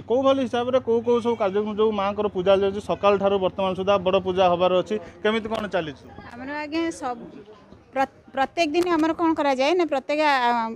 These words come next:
Speaker 2: ଅର୍ଚ୍ଚନା, ପୂଜା ଅର୍ଚ୍ଚନା କରାଯାଏ, ଆ, ସଂସ୍ଥାପନ ଆବାହନ ସବୁ କରାଯାଏ, କର୍ତ୍ତାମାନେ ତାଙ୍କର ସଂକଳ୍ପ କରନ୍ତି। ତାପରେ, ମ-, ଆମର ଆଜି ଅଷ୍ଟମୀ, ଯେହେତୁ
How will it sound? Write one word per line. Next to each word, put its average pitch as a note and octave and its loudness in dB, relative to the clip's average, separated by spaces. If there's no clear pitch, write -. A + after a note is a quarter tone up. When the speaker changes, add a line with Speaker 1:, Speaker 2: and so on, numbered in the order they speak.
Speaker 2:
ଅର୍ଚ୍ଚନା, D4 2
ପୂଜା C4+ 0
ଅର୍ଚ୍ଚନା C#4 -2
କରାଯାଏ, A#3+ -2
ଆ, B3 4
ସଂସ୍ଥାପନ C4 -2
ଆବାହନ B3+ 0
ସବୁ C4 -6
କରାଯାଏ, A#3 0
କର୍ତ୍ତାମାନେ B3+ 0
ତାଙ୍କର B3 -4
ସଂକଳ୍ପ B3+ 0
କରନ୍ତି। A#3+ -2
ତାପରେ, A#3+ 0
ମ-, A#3+ -4
ଆମର B3 0
ଆଜି B3 2
ଅଷ୍ଟମୀ, D4 2
ଯେହେତୁ C4 0